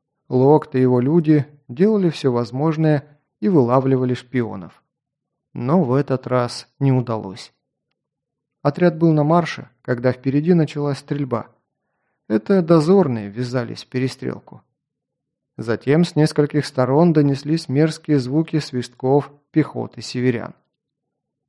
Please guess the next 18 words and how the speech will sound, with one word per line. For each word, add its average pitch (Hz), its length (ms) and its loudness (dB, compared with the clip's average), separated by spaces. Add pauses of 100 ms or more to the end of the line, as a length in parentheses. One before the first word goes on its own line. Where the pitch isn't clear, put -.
(420)
«К - 100 -10
обороне!» 170 800 4 (760)
Только 214 320 0
и 185 80 4
успел 160 480 2
скомандовать 123 760 -4
Кинт, 185 340 -2 (540)
как 120 280 0
две 131 280 2
тяжелые 135 500 4
пули 156 420 2
угодили 143 580 2
в 127 140 -2
грудь 165 360 0
и 147 140 0
шею 160 480 0
его 147 260 2
лошади, 143 560 -2